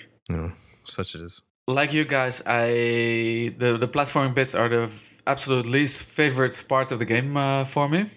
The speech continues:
Speaker 2: Uh, and some of the par-, uh, s-,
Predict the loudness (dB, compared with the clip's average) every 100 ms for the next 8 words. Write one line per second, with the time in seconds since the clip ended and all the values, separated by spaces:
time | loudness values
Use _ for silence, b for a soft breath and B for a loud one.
0 | -16 -2 0 0 0 -2 0 0 0 0
1 | 0 -2 -4 0 0 0 -2 0 0 0
2 | -2 0 -2